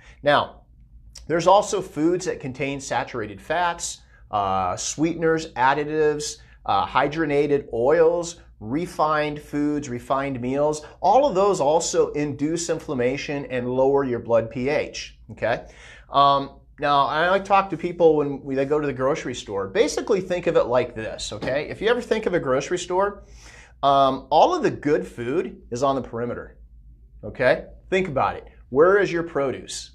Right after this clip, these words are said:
It's, it's on the side, you know, the perimeter. Um, you know,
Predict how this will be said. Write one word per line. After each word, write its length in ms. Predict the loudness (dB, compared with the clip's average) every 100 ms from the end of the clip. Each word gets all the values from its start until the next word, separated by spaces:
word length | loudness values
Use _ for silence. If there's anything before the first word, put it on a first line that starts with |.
| -14
It's, 220 | -12 -12 -16
it's 180 | -16 -10
on 180 | -8 -8
the 80 | -10
side, 420 | -6 -4 -2 -4
you 60 | -6
know, 80 |
the 60 | -6
perimeter. 560 | -6 -4 -4 -6 -8 -14 -20 -20 -2
Um, 540 | 2 4 4 0 -8 -16 -20 -8
you 140 | 0
know, 400 | 2 2 -2 -10